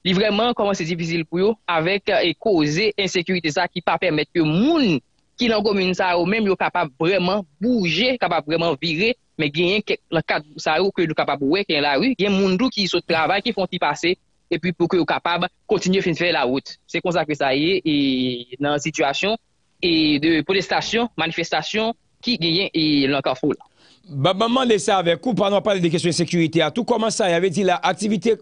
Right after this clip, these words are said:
Speaker 2: ac-, insécurité qui est dans Mariani, hein, Crécy, hein, les style toujours été là et il y a un impact sur toute commune Kafou, hein.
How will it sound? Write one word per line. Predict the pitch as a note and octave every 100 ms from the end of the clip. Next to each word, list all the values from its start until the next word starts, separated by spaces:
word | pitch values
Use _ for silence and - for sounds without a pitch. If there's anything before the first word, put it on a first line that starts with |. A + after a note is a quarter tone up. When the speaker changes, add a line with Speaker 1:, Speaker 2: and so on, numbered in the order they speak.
| -
Speaker 2:
ac-, | F#3+ F#3 G3+
insécurité | F3+ G#3+ -
qui | F3
est |
dans | F#3
Mariani, | F3 E3+ E3+ E3 D#3 E3
hein, | G#3+
Crécy, | D3+ F3 - D#3+ E3+
hein, | A#3+ A#3+ - - -
les | D#3+ F#3 -
style | - A#3 C4
toujours | C4 F3+ G#3
été | G3+ F#3+
là | F3+ F#3+ F#3
et |
il | F#3
y | E3+
a |
un | F3
impact | F3 G3+
sur | E3+
toute | F#3
commune | - F3+ D#3+
Kafou, | E3 C3 C#3+
hein. | G2